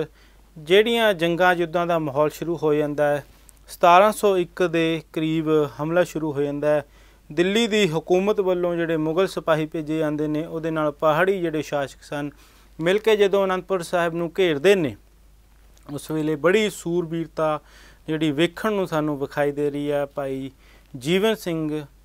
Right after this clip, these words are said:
ਦੇ ਜੌਹਰ ਵੇਖਣ ਨੂੰ ਮਿਲਦੇ ਨੇ। ਉਸ ਤੋਂ ਬਾਅਦ ਜਦੋਂ ਅਨੰਦਪੁਰ ਸਾਹਿਬ ਦਾ ਕਿਲ੍ਹਾ ਛੱਡਿਆ ਜਾਂਦਾ ਹੈ, ਸਰਸਾ ਨਦੀ ਦਾ ਜਿਹੜਾ ਵਿਛੋੜਾ, ਉੱਥੇ ਜਿਹੜਾ ਜੰਗ ਹੁੰਦਾ ਹੈ,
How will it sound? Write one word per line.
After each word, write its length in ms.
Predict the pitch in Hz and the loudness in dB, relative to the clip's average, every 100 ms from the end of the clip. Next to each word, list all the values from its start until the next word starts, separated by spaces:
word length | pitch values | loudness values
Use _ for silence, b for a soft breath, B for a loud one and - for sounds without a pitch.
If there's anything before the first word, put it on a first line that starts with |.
| - | -8
ਦੇ 120 | 147 143 | -4 0
ਜੌਹਰ 360 | 151 143 175 | 2 4 2
ਵੇਖਣ 380 | 147 143 - 151 | 2 -2 -4 -6
ਨੂੰ 100 | 143 | -4
ਮਿਲਦੇ 320 | 139 135 139 | -6 -6 -6
ਨੇ। 120 | 139 | -6
ਉਸ 120 | 139 - | -8 -10
ਤੋਂ 140 | 147 | -6
ਬਾਅਦ 500 | 147 143 135 139 135 b b b 151 | -2 -2 -2 -6 -8 b b b -4
ਜਦੋਂ 200 | 151 151 | 0 0
ਅਨੰਦਪੁਰ 380 | 156 165 202 | 0 -2 -4
ਸਾਹਿਬ 360 | 190 208 190 190 | 0 4 4 6
ਦਾ 100 | 196 | 4
ਕਿਲ੍ਹਾ 320 | 185 202 196 | 4 4 4
ਛੱਡਿਆ 420 | 190 180 170 190 | 4 -2 2 4
ਜਾਂਦਾ 380 | 185 180 175 175 | 4 2 0 0
ਹੈ, 60 | 170 b b b - | 0 b b b -12
ਸਰਸਾ 500 | - 170 175 247 240 | 2 2 4 2 2
ਨਦੀ 340 | 226 202 196 | 0 0 4
ਦਾ 140 | 190 | 4
ਜਿਹੜਾ 240 | 180 175 165 | 4 2 0
ਵਿਛੋੜਾ, 480 | 151 - 165 165 165 | -2 -6 -2 2 2
ਉੱਥੇ 320 | 160 - 196 | 2 -4 -4
ਜਿਹੜਾ 260 | 190 170 | -2 -2
ਜੰਗ 260 | 156 156 156 | -2 -4 -6
ਹੁੰਦਾ 280 | 143 151 | -8 -4
ਹੈ, 120 | 156 | -2